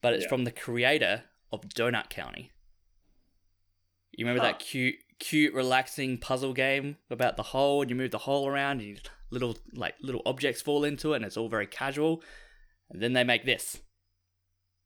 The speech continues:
Speaker 2: That is a very drastic change.
Speaker 1: <laughs>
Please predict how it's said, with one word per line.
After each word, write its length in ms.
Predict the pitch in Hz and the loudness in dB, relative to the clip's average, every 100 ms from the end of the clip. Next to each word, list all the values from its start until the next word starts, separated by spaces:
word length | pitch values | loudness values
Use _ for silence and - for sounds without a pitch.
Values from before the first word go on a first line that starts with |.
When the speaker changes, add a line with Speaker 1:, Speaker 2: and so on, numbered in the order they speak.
| _ _ _ - | _ _ _ -4
Speaker 2:
That 100 | 143 | -2
is 120 | 101 | -2
a 160 | 90 - _ _ _ _ - | -6 -10 _ _ _ _ -2
very 380 | 156 113 98 | 0 0 -4
drastic 420 | 95 101 95 - - | -4 -2 -2 -4 -10
change. 680 | - 85 78 - - - | -10 -10 -12 -14 -14 -14
Speaker 1:
<laughs> 40 | _ | _